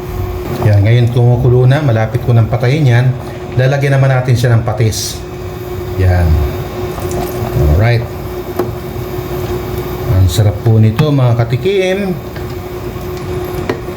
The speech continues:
Kung sa aking mga subscribers,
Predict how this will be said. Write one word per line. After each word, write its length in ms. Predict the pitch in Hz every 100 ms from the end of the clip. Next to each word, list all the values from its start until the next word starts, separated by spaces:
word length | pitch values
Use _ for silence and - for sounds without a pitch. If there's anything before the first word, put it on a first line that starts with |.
| - 359 359 - 359 - 359 - - - - -
Kung 160 | - 120
sa 180 | 131 135
aking 160 | 143
mga 220 | 131 131 120
subscribers, 1120 | 123 113 - 123 135 180 110 123 - -